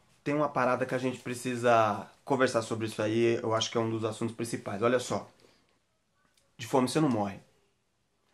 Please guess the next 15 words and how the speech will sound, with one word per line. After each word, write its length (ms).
Sabe 240
por 100
quê? 280
O, 140
o 100
vírus, 640
o 80
vírus 400
em 80
si, 400
a 80
gente 200
consegue 380
parar 400
ele 300